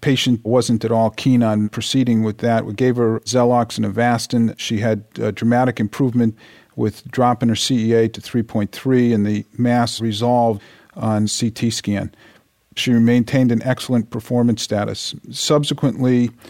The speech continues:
in January of this year, I'd been following her along regularly. There had been a slight change in her cat scan, no significant change in her laboratory data, and clinically she was doing well. We repeated her scan just within the course of the last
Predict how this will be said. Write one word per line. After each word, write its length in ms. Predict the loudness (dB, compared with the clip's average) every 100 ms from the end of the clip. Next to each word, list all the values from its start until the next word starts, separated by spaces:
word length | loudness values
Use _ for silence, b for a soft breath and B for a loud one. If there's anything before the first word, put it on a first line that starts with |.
| B B -2
in 200 | 0 0
January 640 | 2 4 4 4 2 2
of 140 | 0 2
this 260 | 0 2
year, 240 | 2 2 4
I'd 300 | 2 -2 -2
been 160 | -4
following 420 | 0 2 2 2 2
her 140 | 2
along 340 | 2 2 2
regularly. 480 | 2 2 2 2 0
There 180 | 2 0
had 100 | 0
been 160 | -2 -2
a 40 |
slight 400 | -4 -2 0 0
change 380 | -2 0 2 0
in 80 | -4
her 140 | -4
cat 280 | -2 0 0
scan, 400 | -2 0 2 0 B B B B
no 260 | 0 2 2
significant 560 | 0 -2 -2 -2 -4
change 340 | 0 2 2 0
in 60 |
her 120 | -2 0
laboratory 540 | 0 0 -2 -2 -2
data, 380 | 2 0 0 -2 b b b b
and 220 | -2 -2
clinically 420 | 2 2 2 0
she 160 | -2 -2
was 160 | -2 -2
doing 300 | -2 -2 0
well. 360 | 0 0 -6 B B B B
We 180 | -2 0
repeated 540 | 2 -2 0 2 2 0
her 120 | -2
scan 600 | -2 2 4 4 2 -2 b b b b _ _
just 400 | 0 0 0 -6
within 260 | -4 0 2
the 60 | 2
course 280 | 0 0
of 60 | 0
the 60 | 0
last 420 | 2 0 -2